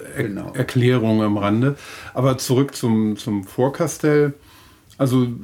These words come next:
Speaker 1: es kann schon zeitweise parallel mit Otzenhausen genutzt worden sein,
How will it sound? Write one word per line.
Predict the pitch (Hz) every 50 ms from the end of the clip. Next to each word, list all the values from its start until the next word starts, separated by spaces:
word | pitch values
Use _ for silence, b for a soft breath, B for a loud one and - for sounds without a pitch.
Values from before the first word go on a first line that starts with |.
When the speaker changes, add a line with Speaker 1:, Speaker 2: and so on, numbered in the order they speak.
| 98 92 104 117 117 110 101 90 - - 135
Speaker 1:
es | 123 - -
kann | - 135 135 139 139
schon | 143 - - 139 139 151 156 151 147 143 127 98 127 - _ - - - 147 135 -
zeitweise | - - - 131 120 123 123 - 127 123 117 110
parallel | - - 117 113 110 107 110 120 135 151 147
mit | 135 127 -
Otzenhausen | - 123 127 - - - 135 120 101 104 110 120 131 123 123 123 117 113 107
genutzt | 107 110 107 110 127 - - - - -
worden | 143 139 139 143 139 139 135
sein, | 127 135 127 127 127 127 131 127 127